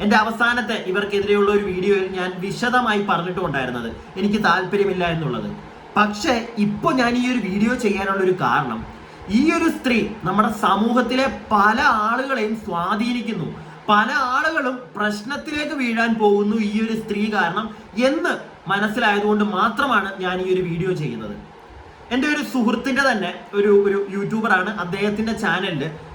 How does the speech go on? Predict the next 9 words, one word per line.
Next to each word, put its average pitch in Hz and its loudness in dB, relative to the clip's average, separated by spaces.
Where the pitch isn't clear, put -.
ഞാനൊരു 240 2
വീഡിയോ 220 4
കണ്ടു 123 -2
ഈ 285 -2
ഒരു 285 -2
സ്ത്രീയുമായി 233 0
ബന്ധപ്പെട്ട്. 160 -2
അതിൽ 254 -2
വേറെ 269 2